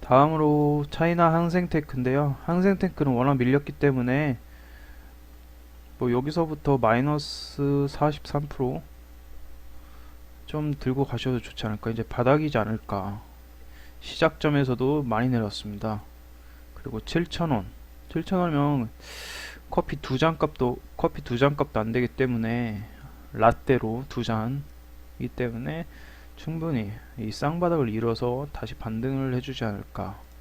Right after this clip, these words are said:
기대를 하고 있고요. 월봉상으로 다음 달까지도, 어, 다음 달이 아니라 네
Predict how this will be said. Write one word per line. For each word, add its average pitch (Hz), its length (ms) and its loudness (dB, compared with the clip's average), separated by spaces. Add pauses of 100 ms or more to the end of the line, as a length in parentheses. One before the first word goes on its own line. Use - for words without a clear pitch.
(720)
기대를 110 360 -4
하고 120 180 -6
있고요. 120 360 -8
월봉상으로 160 800 4
다음 143 500 6
달까지도, 135 880 4 (2250)
어, 120 180 2
다음 143 260 4
달이 143 200 4
아니라 117 260 2
네 110 100 -6